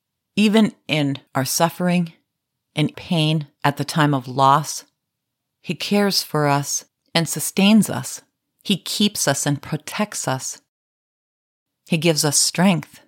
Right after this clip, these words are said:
to withstand the suffering of this life, the illness, the death, the loss. Whatever it is that we're facing, he knows it,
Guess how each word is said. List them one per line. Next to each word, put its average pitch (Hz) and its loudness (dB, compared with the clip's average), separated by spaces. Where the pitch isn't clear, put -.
to 190 2
withstand 170 2
the 143 -4
suffering 151 0
of 123 -2
this 139 -4
life, 131 -4
the 165 0
illness, 143 2
the 160 0
death, 143 0
the 151 4
loss. 139 2
Whatever 247 0
it 151 -2
is 180 0
that - 0
we're 139 -2
facing, 147 -2
he - -2
knows 175 4
it, - -6